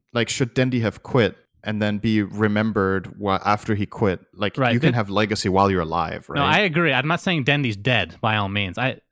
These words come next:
Speaker 2: I did jump the, the ju-, the, jump the gun a bit, a little bit of a
Speaker 1: Okay.
Speaker 2: transition there. So,
Speaker 1: I see,
Speaker 2: uh, yeah,
Speaker 1: okay,
Speaker 2: not
Speaker 1: 'cause
Speaker 2: directly related to <laughs> Dendi at all.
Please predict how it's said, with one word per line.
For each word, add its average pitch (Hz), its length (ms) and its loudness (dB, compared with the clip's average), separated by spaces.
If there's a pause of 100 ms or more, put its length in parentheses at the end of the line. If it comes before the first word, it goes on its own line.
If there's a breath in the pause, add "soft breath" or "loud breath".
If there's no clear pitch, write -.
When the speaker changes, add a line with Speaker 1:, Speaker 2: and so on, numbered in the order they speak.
Speaker 2:
I 147 120 2
did 147 380 0
jump 156 280 2
the, 127 120 -6 (220)
the 135 100 0
ju-, 123 260 -2
the, 147 120 -2
jump 170 260 2
the 151 100 0
gun 131 280 2
a 127 40 2
bit, 123 380 -2 (240)
a - 60 -6
little 135 220 0
bit 135 120 2
of 123 60 -2
a - 20 0
Speaker 1:
Okay. - 80 -6
Speaker 2:
transition 131 640 0
there. 113 320 -2
So, 101 300 -2 (640 loud breath)
Speaker 1:
I 107 120 0
see, 101 180 0
Speaker 2:
uh, - 60 -4
yeah, 104 120 -2
Speaker 1:
okay, - 120 -8
Speaker 2:
not 151 260 2
Speaker 1:
'cause 110 160 -8
Speaker 2:
directly 139 440 2
related 123 440 0
to - 80 -6
<laughs> - 120 0
Dendi 220 360 0
at - 140 -2
all. 135 260 0